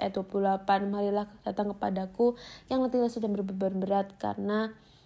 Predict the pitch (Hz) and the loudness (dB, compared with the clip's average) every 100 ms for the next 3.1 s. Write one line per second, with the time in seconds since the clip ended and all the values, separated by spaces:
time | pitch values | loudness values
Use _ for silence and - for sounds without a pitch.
0 | - 233 233 240 220 208 - 233 254 247 | -6 -2 0 2 2 -2 0 4 8 8
1 | 240 214 208 208 - 214 208 220 202 202 | 6 4 2 0 0 -2 -2 0 2 4
2 | 208 208 202 202 202 196 196 196 - 214 | 2 2 -2 -2 -2 0 0 -2 0 -2
3 | - | -4